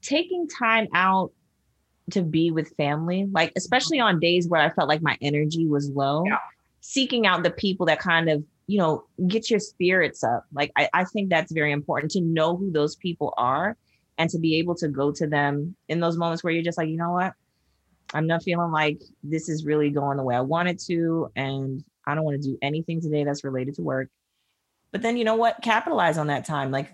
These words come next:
Speaker 1: I always have my, my boys come and sit in here with me. They call themselves my coworkers.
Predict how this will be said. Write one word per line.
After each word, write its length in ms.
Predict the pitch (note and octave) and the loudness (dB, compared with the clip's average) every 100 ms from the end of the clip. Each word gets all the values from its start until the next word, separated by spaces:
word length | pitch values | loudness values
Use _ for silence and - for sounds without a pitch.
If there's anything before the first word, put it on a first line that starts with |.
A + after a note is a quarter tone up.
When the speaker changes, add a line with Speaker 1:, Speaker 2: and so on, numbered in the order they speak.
| _ D3 | _ 2
Speaker 1:
I 100 | E3+ | 4
always 480 | E3 E3+ F#3+ G3+ G3+ | 6 4 4 2 2
have 240 | F#3 F3 | 0 2
my, 320 | E3 D#3 E3 - | 2 2 0 0
my 180 | E3 D#3 | 2 2
boys 320 | D#3+ E3 F3 | 2 0 0
come 160 | F#3+ | -2
and 100 | E3 | -2
sit 160 | - D#3 | -2 -2
in 140 | D3+ | 0
here 140 | E3 D3 | 0 0
with 120 | D3+ | 0
me. 120 | D3+ | 0
They 100 | C#3+ | 0
call 260 | C#3+ E3 D#3 | -2 0 0
themselves 400 | D#3 E3 D3 D3+ | 0 0 -2 0
my 180 | C#3 C#3 | -2 -4
coworkers. 1000 | - F#3 E3 C#3+ B2+ - B2+ C#3+ - | -6 -2 0 -2 -4 -6 -6 -6 -10